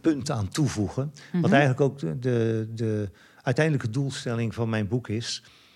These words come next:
Speaker 1: Eh, kanker is een ontzettend ernstige ziekte. En wat ik in het begin al zei, in een gezin van vier, hè, is de kans momenteel dat één van die vier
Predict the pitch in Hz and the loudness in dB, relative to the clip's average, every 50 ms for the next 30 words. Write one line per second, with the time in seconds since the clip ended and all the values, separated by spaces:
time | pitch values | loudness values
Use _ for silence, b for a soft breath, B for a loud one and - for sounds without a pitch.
0 | b b b b b b b b b _ - 123 110 107 104 101 101 - - - | b b b b b b b b b _ -2 -2 0 0 0 -2 -4 -6 -10 -18
1 | _ _ _ _ - - - - 190 202 190 196 180 147 151 123 113 139 127 120 | _ _ _ _ -20 -2 2 2 4 4 2 0 -2 0 0 0 0 -2 -2 -2
2 | - - - 175 160 - 143 135 131 143 135 - - - 117 92 87 87 123 135 | -4 -2 -2 -2 -2 -2 -4 -6 -4 -4 -2 -2 -4 -4 -4 -6 -6 -6 -6 -8
3 | - - 135 127 110 110 - 110 120 113 101 120 113 - 151 147 131 120 113 98 | -6 -8 -6 -6 -6 -6 -6 -6 -8 -8 -6 -8 -6 -6 -4 -4 -2 -2 -4 -2
4 | 110 110 107 113 131 - 131 110 - - - 113 110 147 151 139 101 110 113 101 | -2 -2 -2 -2 -4 -6 -6 -6 -8 -8 -8 -6 -4 -4 -4 -4 -4 -6 -6 -6
5 | 82 95 117 127 135 147 160 151 B B B B B B - 123 131 123 104 98 | -4 -4 -4 -2 -2 -2 -2 -4 B B B B B B -6 -4 -4 -2 -2 -2
6 | 123 120 - 190 185 185 175 - - - 139 135 131 123 120 - - 135 123 120 | -4 0 2 2 4 4 2 2 0 0 0 2 2 0 0 0 2 2 2 2
7 | 117 110 113 - 185 185 170 - 147 147 135 131 120 87 92 107 135 160 160 170 | 0 0 0 2 2 2 2 2 2 0 0 0 -2 -2 -4 -4 -2 -2 0 0
8 | 196 202 - | -2 -2 -4